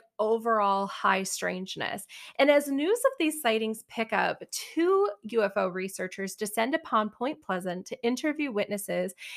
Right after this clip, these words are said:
and to take a stab at trying to figure out what was happening. Gray Barker is the first.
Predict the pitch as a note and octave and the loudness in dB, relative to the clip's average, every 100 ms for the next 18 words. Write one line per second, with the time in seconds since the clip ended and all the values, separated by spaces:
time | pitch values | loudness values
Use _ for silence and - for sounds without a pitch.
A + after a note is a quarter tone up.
0 | - C4 C#4+ D#4 D4+ E4 - A#3 A#3 A#3+ | 0 0 2 2 2 0 2 6 6 4
1 | A3+ - A3 A#3 A#3 G#3+ G3 - F#3+ G#3 | 0 0 0 0 -2 0 2 2 -2 -2
2 | D#4 F#4+ C#4 - - - _ - - _ | 0 0 -2 -6 -8 -12 _ -20 -20 _
3 | - B3+ C#4 G4+ B3 G3 G3 G#3 A3 B3+ | -4 6 8 8 8 6 6 2 2 0
4 | D4+ - D#3 - A3 - | -6 -4 -4 -4 -8 -12